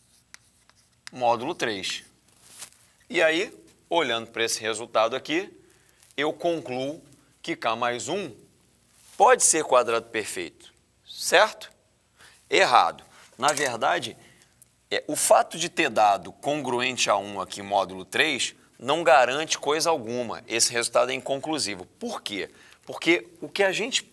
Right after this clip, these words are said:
mostrou aqui é que se o número é um quadrado perfeito, ele tem que ser congruente a zero ou a um módulo três. Mas a gente não demonstrou, até porque isso não é verdade,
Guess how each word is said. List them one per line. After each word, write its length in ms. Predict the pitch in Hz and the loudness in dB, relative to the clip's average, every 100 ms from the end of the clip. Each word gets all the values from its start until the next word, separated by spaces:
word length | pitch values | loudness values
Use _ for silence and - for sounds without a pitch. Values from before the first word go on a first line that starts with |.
| - | -16
mostrou 760 | 143 165 170 - - 127 110 104 | -4 -2 0 0 -2 -4 -2 -4
aqui 300 | 92 143 156 | -4 -2 -2
é 60 | |
que 280 | - 101 85 - - _ | -2 -8 -10 -14 -20 _
se 220 | - - | -2 0
o 80 | 143 | 0
número 400 | 139 208 208 147 | -2 -2 -2 -2
é 20 | |
um 80 | 131 | -4
quadrado 440 | 120 113 101 95 | 0 0 0 -6
perfeito, 680 | - 95 - 135 147 - - _ _ - - _ | -8 -10 -2 0 0 -6 -18 _ _ -20 -20 _
ele 200 | 107 113 | -4 -4
tem 200 | 110 131 | -2 -2
que 60 | 131 | -2
ser 160 | 139 | -4
congruente 640 | - 117 104 101 107 92 98 | -4 -6 -6 -6 -6 -4 -2
a 80 | |
zero 440 | 90 95 110 147 175 - _ | 0 2 2 2 0 -14 _
ou 240 | 113 110 | -2 2
a 140 | 104 95 | 2 2
um 320 | 101 127 196 - _ _ | -2 -8 -10 -16 _ _
módulo 440 | 101 110 123 117 151 | -4 0 0 -2 -8
três. 500 | - 117 101 - - _ - - _ | -4 -4 -4 -6 -8 _ -20 -20 _
Mas 220 | 151 202 | 0 2
a 80 | 214 | 0
gente 280 | 190 262 208 | -2 -4 -2
não 280 | 185 277 | 0 -2
demonstrou, 840 | 233 151 123 120 - 131 175 165 - | -2 -2 -2 -4 -4 0 0 0 0
até 220 | 101 - 113 | -4 -2 -4
porque 280 | - - | -4 -6
isso 320 | 98 95 - 95 | -4 0 -2 -2
não 100 | 90 | -6
é 80 | |
verdade, 600 | 87 113 104 120 160 - | -2 -2 2 2 2 -2